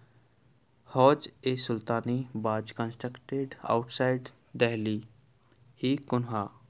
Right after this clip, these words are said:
by सुल्तान", यानी कि किस सुल्तान ने हौज ए सुल्तानी को कंस्ट्रक्ट किया था? तो इसका राइट आंसर है इल्तुतमिश, ऑप्शन नंबर ए। नेक्स्ट क्वेश्चन थ्री है, "One of the special feature of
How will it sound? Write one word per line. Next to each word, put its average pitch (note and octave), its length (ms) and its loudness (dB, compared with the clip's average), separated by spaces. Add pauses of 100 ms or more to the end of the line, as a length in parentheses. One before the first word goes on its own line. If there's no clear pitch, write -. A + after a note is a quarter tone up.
(220)
by A2+ 280 0
सुल्तान", G#2 480 -6
यानी A#2 320 -8
कि A#2+ 140 -10
किस D3+ 300 -4
सुल्तान A2 420 -2
ने C3 100 -2
हौज B2 400 0
ए A#2+ 40 -2
सुल्तानी A2+ 560 -4 (800)
को B2+ 120 -2
कंस्ट्रक्ट B2 500 -2
किया G#2 220 -2
था? G#2 340 -10 (1400)
तो A2+ 80 0
इसका A2+ 280 0
राइट A#2 240 0
आंसर B2 340 -4
है D3 60 -6
इल्तुतमिश, A#2 760 -6 (1040)
ऑप्शन A2 260 -4
नंबर A2 300 -4
ए। A2+ 360 -6 (440)
नेक्स्ट B2+ 280 -2
क्वेश्चन C3+ 320 0
थ्री C#3 240 0
है, C3+ 160 0
"One B2+ 240 2
of C3 120 -2
the B2+ 220 0
special B2 360 -6
feature A#2 380 -4
of G#2+ 160 -2